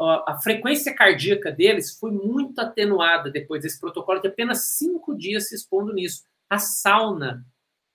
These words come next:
entende? Depois do treinamento deles. Se expor à sauna depois do treinamento deles fez essa adaptação de reduzir a frequência cardíaca, ou seja, o trabalho do coração deles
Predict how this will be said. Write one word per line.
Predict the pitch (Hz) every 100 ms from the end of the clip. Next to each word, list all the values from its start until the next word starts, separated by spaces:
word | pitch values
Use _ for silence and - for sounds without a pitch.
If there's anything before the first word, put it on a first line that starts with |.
| _ _ -
entende? | 147 190 214 156
Depois | 196 196 208 214
do | -
treinamento | 208 220 220 202 202 220
deles. | 165 139 127 - _ _ _ _ _ _ - -
Se | -
expor | 262 - - 226 277
à | 277
sauna | - - 190 185 170
depois | 175 - 240 294
do | 226
treinamento | 220 214 202 196 -
deles | 196 196 214
fez | - 214 220
essa | 214 214
adaptação | 220 - 233 220 - 196 202 208 -
de | 190
reduzir | 208 220 220 147 202
a | 226
frequência | 233 233 214 208 -
cardíaca, | 220 180 175 190 190 117 -
ou | 165
seja, | - 190
o |
trabalho | - 214 147 175 220 226
do | 208
coração | 208 202 196 - 180
deles | 170 196 208